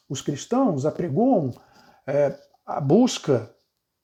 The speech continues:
para se assemelhar a Jesus em sua trajetória humana por este mundo,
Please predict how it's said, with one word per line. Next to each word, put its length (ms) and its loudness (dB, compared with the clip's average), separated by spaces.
para 180 2
se 120 -2
assemelhar 640 0
a 40 -2
Jesus 520 0
em 80 -6
sua 200 -10
trajetória 520 -8
humana 280 -6
por 160 -8
este 280 -4
mundo, 520 -2